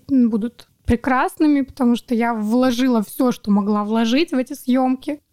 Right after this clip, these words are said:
И, ну, скажу честно, было сложно. То есть были достаточно сложные волосы. Запрос был, ну, Т З, да, было очень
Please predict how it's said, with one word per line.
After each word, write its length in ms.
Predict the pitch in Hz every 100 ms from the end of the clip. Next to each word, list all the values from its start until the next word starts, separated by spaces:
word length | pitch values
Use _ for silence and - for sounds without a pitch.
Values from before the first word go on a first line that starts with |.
| _
И, 840 | 294 269 269 233 226 220 214 214 220 247 269 339
ну, 440 | 349 294 254 226
скажу 300 | - 254 269
честно, 440 | - 269 233 - 220
было 220 | 240 254
сложно. 640 | - 226 214 208 226 247
То 80 | 269
есть 100 | 233
были 220 | 220 214
достаточно 500 | 208 - 349 - 254
сложные 440 | - 233 226 220 220
волосы. 580 | 240 330 339 - 254
Запрос 420 | 220 240 294 381 -
был, 540 | 220 277 330 254 233 254
ну, 240 | 254 233 226 -
Т 120 | 262
З, 240 | 226 220
да, 200 | 202 254
было 480 | 262 214 311 311 233
очень 560 | 214 233 247 - 226